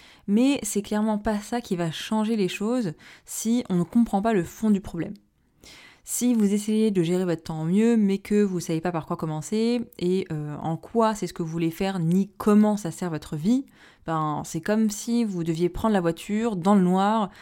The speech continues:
sans savoir où aller, ni mettre le G P S, et, euh, sans avoir les feux de brouillard alors qu'il y a du brouillard. Bon, j'abuse un peu <laughs> sur ma métaphore, mais globalement c'est un peu ça.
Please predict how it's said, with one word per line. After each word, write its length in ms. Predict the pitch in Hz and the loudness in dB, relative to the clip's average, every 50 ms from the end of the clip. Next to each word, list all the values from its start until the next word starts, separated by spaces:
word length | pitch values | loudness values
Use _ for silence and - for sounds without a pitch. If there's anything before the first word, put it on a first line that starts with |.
| - _ | -20 _
sans 220 | - - 208 208 | -6 -2 -2 0
savoir 300 | 208 214 196 202 190 185 | 0 0 0 0 2 2
où 40 | 180 | 2
aller, 460 | 175 170 170 185 202 220 226 226 - | 2 4 4 4 4 4 4 2 2
ni 260 | - 190 196 214 233 233 | 4 6 8 8 8 8
mettre 220 | 220 214 208 208 | 6 4 4 2
le 60 | 190 | 0
G 100 | 185 185 | 0 0
P 120 | 185 170 151 | 0 -2 -4
S, 260 | - - - - _ _ - | -4 -6 -10 -14 _ _ -4
et, 220 | - 202 202 175 | -2 0 0 0
euh, 100 | 147 151 | 0 -2
sans 240 | 160 - 202 208 208 | -4 0 2 2 4
avoir 160 | 208 208 208 | 4 4 2
les 80 | 196 180 | 2 2
feux 140 | 180 - 208 | 2 0 0
de 40 | |
brouillard 380 | 185 185 185 202 208 226 226 226 - | 2 2 4 4 4 2 0 -2 -4
alors 340 | 175 175 185 196 202 202 - | -4 -2 -2 -2 -4 -4 -4
qu'il 160 | 196 190 196 | -2 -2 0
y 40 | 185 | -2
a 40 | |
du 100 | 175 175 | -2 -4
brouillard. 380 | 170 160 156 151 - - - _ _ _ _ _ _ - - - _ _ | -4 -6 -6 -8 -8 -10 -16 _ _ _ _ _ _ -20 -20 -20 _ _
Bon, 140 | - 151 - - _ _ _ - | -10 -10 -10 -12 _ _ _ -10
j'abuse 300 | 170 170 175 175 180 190 | -6 -4 -2 -2 0 0
un 100 | 185 175 | -2 -2
peu 240 | 170 - 196 190 - - 190 185 | -2 -2 -2 -2 0 0 -2 -2
<laughs> 160 | - - 208 | -4 -6 -10
sur 220 | - - - 190 196 | -10 -8 -6 -4 -2
ma 80 | 190 | -2
métaphore, 640 | 180 185 180 - 202 202 - - 233 254 254 226 208 - - - - - | -2 -2 -2 -2 -2 -2 0 0 0 0 0 -2 -6 -10 -14 -20 -8 -2
mais 200 | 208 214 214 - | 0 0 0 0
globalement 420 | - 190 208 220 226 233 247 269 277 | 0 2 2 4 4 4 4 2 0
c'est 120 | - 240 | 0 0
un 120 | 202 214 | 0 0
peu 140 | 208 220 226 | 2 0 -2
ça. 180 | 202 - - | -2 -2 -6